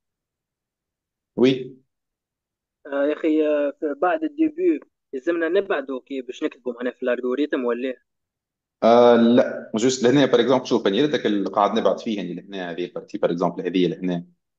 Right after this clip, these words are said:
Speaker 1: دونك البارتي هذه اللي قاعد نبعد فيها. جوست لهنا هذاك، جوست، جوست معناها دونك زينة وكا هو. يعني قاعد معناها دونك جوست حبيت نوريكم إنه راهو. دونك البارتي هذه تابعة البور هذه. ال-، كي دونك كيف، كيف لهنا، دونك هي تابعة هذه.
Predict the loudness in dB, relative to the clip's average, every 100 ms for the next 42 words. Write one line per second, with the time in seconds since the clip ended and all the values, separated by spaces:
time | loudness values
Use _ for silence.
0 | _ -4 -2 -2 0 -2 2 2 4 2
1 | 2 0 0 0 -2 -4 -4 -4 -2 0
2 | 2 2 2 2 2 0 -2 -8 -8 -8
3 | -10 -4 0 0 0 0 0 0 2 2
4 | 0 -2 -2 -2 -4 _ -4 -2 0 0
5 | 0 -4 -4 -4 -8 -10 -10 -4 -4 -2
6 | -2 -2 -6 -10 _ _ _ -2 2 4
7 | 4 0 -6 _ _ _ -12 -4 -4 -2
8 | -4 -2 -2 -2 -2 -4 -6 -16 _ _
9 | _ _ _ -4 0 0 0 0 0 0
10 | -4 -4 -6 -12 _ _ _ _ _ -8
11 | -2 0 2 0 -2 -4 -6 -12 -8 -4
12 | -2 0 0 0 -2 0 -2 -2 -2 -6